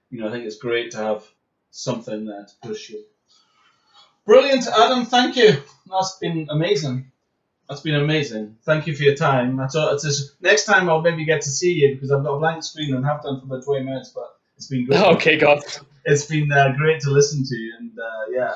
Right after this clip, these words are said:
Speaker 1: I look forward to catching, doing, I, I look forward to part two. Maybe same time next week. Is, does tonight, does this time, does this night suit you? Tuesday night suit you this time?
Speaker 2: Uh, yeah, fine. If you want, if you want to part, if you, if you can put up with me that,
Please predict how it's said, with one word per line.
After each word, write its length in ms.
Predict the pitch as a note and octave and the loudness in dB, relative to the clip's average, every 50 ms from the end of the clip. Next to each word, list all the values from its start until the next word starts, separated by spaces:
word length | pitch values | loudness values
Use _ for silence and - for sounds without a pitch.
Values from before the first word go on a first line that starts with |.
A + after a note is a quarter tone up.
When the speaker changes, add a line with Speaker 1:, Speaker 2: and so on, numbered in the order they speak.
| - B2 | -4 -2
Speaker 1:
I 60 | B2 | 0
look 180 | C#3+ E3+ F3 F3 | 2 2 2 2
forward 180 | F3 E3+ D#3 D#3 | 0 0 0 -2
to 60 | C#3+ | -2
catching, 480 | E3 E3 D#3+ - - D3+ C3+ - - _ _ _ - | -2 -2 -2 -2 -6 -8 -8 -10 -12 _ _ _ -4
doing, 440 | E3 F3 F3 E3+ E3 D#3+ D3 - _ _ - | 0 0 2 2 0 -4 -6 -8 _ _ 0
I, 60 | D3 | 0
I 260 | D3 C#3+ - - B2+ D#3+ | 0 0 0 -2 -4 4
look 220 | F#3 G#3+ G#3+ G#3 | 6 6 6 6
forward 180 | G#3+ G#3 G3+ F#3 | 4 0 0 0
to 100 | F3 - | -2 -4
part 340 | - G#3 G#3 F#3+ - - - | -2 -2 -2 -2 -2 -2 0
two. 340 | G#3 G3 F3 D3 C3 - - _ _ | 0 2 2 2 0 -4 -8 _ _
Maybe 220 | G#3+ G3+ G#3+ G#3 G#3 | 4 4 6 6 4
same 260 | - G#3+ G#3 G3+ F#3+ | 4 6 6 6 6
time 240 | G3+ F#3+ F3+ F3 F3+ | 4 4 4 4 2
next 280 | G#3 A#3+ A3+ G#3+ - G#3 | -2 -2 -4 -4 -2 -2
week. 160 | F3+ - - | -2 -2 -2
Is, 180 | F#3 E3+ - - E3 C#3+ | -2 -4 -4 -8 -10 -10
does 180 | D#3 E3 D3 - | -8 -8 -8 -6
tonight, 300 | F#3 F#3+ G3 G3+ - - - | -6 -4 -4 -4 -4 -6 -6
does 180 | F3+ F3+ D3+ F3+ | -6 -4 0 2
this 240 | G#3 G#3+ G#3 - G3 | 2 2 2 -2 -6
time, 420 | G3 G3 G3 F#3+ F3+ E3 D3 - _ _ _ _ - | -6 -6 -6 -6 -6 -10 -12 -16 _ _ _ _ -8
does 140 | D3 C#3+ E3+ | -6 -4 -2
this 360 | F3+ F3 - - - - F3 | -2 -4 -4 -6 -8 -10 -4
night 300 | E3+ F3 F3+ F3+ - - | -2 0 0 0 -2 -4
suit 240 | - F3+ F3+ F3 D#3+ | -4 -4 -4 -4 -2
you? 260 | D3+ C3+ B2 B2 B2 | -2 -2 -2 -2 -4
Tuesday 340 | - E3+ E3+ D3 - F3 D#3+ | -6 -8 -8 -4 -4 -4 -2
night 280 | E3 E3 E3+ E3 - | -2 -4 -6 -8 -8
suit 180 | - F#3 F3+ - C#3+ | -10 -10 -10 -6 -2
you 180 | C#3+ C3+ B2+ | -2 -2 -2
this 200 | B2+ C3 - - | -4 -10 -12 -12
time? 320 | C3 C3 B2+ B2 B2 - _ _ _ _ - | -12 -12 -12 -12 -14 -18 _ _ _ _ -6
Speaker 2:
Uh, 120 | E3 G3+ | -4 -4
yeah, 300 | A3+ G#3+ C#3+ D3+ F3+ G#3 | -2 0 2 2 4 2
fine. 200 | G#3 D3+ D3+ E3 | 4 4 2 2
If 140 | F#3+ F3+ - | 2 2 2
you 100 | D#3 D#3 | 2 2
want, 140 | E3+ E3 - - | 2 0 -2 -2
if 60 | D#3+ | 0
you 60 | F3 | 0
want 120 | F3+ F3 F3 | 2 2 0
to 60 | E3 - | 0 2
part, 200 | D#3+ D#3+ D#3+ D#3+ | 2 2 2 2
if 140 | E3+ D3+ C#3+ D3+ | 0 0 2 2
you, 120 | D3+ D3+ | 2 2
if 120 | D3 - D#3 | 2 0 -2
you 180 | D3+ D#3 D#3 - | -2 -2 -2 -2
can 140 | - D3+ C#3+ | -4 -6 -2
put 140 | - F#3 | 0 2
up 120 | D3 D3+ - | 2 2 2
with 140 | E3+ - F3+ | 0 0 0
me 140 | E3+ D#3+ | 2 4
that, 180 | C#3+ C3+ C#3+ | 4 4 2